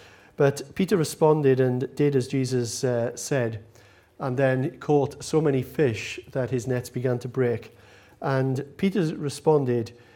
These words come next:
uh, by falling on his knees to Jesus and saying, "Go away from me, Lord. I am a, a sinful man." And we can see that humility. Peter was also a man of courage. And, uh, we saw in last week's study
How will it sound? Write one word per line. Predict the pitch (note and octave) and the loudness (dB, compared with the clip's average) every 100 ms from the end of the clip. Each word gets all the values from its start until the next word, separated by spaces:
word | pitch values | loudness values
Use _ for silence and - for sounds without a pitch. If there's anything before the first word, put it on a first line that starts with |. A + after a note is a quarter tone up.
| _ _ | _ _
uh, | C#3 B2+ A#2+ | -4 -2 0
by | B2 | -2
falling | A#2+ E3+ F3+ F3 | 0 2 2 4
on | D#3 C#3 | 2 2
his | C3+ | 0
knees | C#3 C3+ B2 | 0 -2 -2
to | - C3+ | -4 -6
Jesus | B2 D3 B2+ B2 B2+ | -2 -2 0 -4 -4
and | A#2+ | -4
saying, | C3+ B2+ | -2 2
"Go | C3+ | 4
away | C3+ B2+ C3+ C3+ | 4 4 2 0
from | - | -4
me, | B2+ A#2 | -4 -4
Lord. | A2+ A2 G#2+ - - - - | -4 -4 -6 -14 -20 -20 -6
I | C3+ B2 | -2 0
am | A#2+ A#2+ | 0 0
a, | A#2+ A#2 A2+ - - - - | 0 -2 -4 -12 -20 -16 -10
a | |
sinful | - C3 B2+ B2 B2+ | -4 0 0 0 -2
man." | A#2+ A2+ A2+ | -2 -2 -2
And | A2 B2+ | -2 -4
we | B2+ | -4
can | B2 | -4
see | C#3 C3 | -2 0
that | B2 | -2
humility. | - C3+ B2+ B2+ A#2+ G#2+ G#2+ - - - - - | -4 -4 -2 0 -2 -4 -8 -12 -20 -20 -20 -2
Peter | A3 | 0
was | G3 D#3+ | 2 2
also | D#3+ D#3 | 0 0
a | |
man | D3 C#3+ | 2 2
of | C#3+ - | 2 -2
courage. | - A#3 D3+ G#2 - - - _ _ _ - - _ _ _ _ _ - - | -4 0 2 0 -4 -14 -20 _ _ _ -20 -20 _ _ _ _ _ -20 -6
And, | C#3+ C3+ C#3 C#3 D3 - E3 | 0 0 0 0 -2 -4 -6
uh, | C#3 C3+ C#3 | -4 -2 -2
we | C3+ | -4
saw | - E3 | 0 2
in | C#3 | 2
last | C#3+ C3+ | 0 -2
week's | C#3+ C3 | -6 -6
study | - D3 C3 A2+ | -4 -2 0 -4